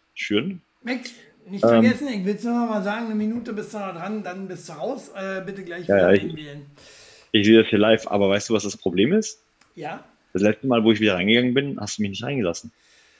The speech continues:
Speaker 2: Ja, da war irgendwas, aber ich hab dich, pff, äh, nee, ich war auf, ich war drinne und ich muss doch nicht bestätigen, dass du rinkommst. Seit wann denn das?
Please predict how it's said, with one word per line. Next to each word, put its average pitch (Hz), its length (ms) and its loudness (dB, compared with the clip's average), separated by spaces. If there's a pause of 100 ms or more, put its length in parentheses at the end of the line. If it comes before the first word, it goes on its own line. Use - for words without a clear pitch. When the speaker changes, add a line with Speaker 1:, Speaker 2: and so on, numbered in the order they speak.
(1200)
Speaker 2:
Ja, 220 260 0
da 165 140 -6
war 202 140 -6
irgendwas, 233 340 -8
aber 170 200 -14
ich 156 120 -14
hab 143 140 -14
dich, - 360 -20
pff, - 220 -20 (320)
äh, 214 200 -12 (120)
nee, 151 160 -14 (140)
ich 139 60 -14
war 165 140 -4
auf, 165 200 -10 (100)
ich 185 160 -12
war 156 140 -6
drinne 190 320 -8
und 185 320 -14 (1000)
ich 160 140 -20
muss 170 220 -12
doch 185 100 -8
nicht 139 140 -12
bestätigen, 208 480 -12
dass 147 140 -16
du 139 80 -20
rinkommst. 156 480 -16 (320)
Seit 147 160 -20
wann 139 140 -20
denn 139 140 -18
das? 190 80 -16